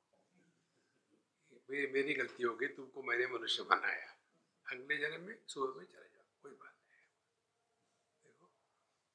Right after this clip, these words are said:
इसीलिए आनंदम माने जो किसी पर भी कोई भी कारण से अवलंबित नहीं है, माने जिस आनंद में ज्ञाता ज्ञेय, भोक्ता भोग्य,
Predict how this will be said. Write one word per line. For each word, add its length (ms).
इसीलिए 920
आनंदम 720
माने 720
जो 280
किसी 360
पर 220
भी 160
कोई 400
भी 180
कारण 420
से 160
अवलंबित 640
नहीं 180
है, 120
माने 720
जिस 260
आनंद 440
में 680
ज्ञाता 720
ज्ञेय, 560
भोक्ता 800
भोग्य, 640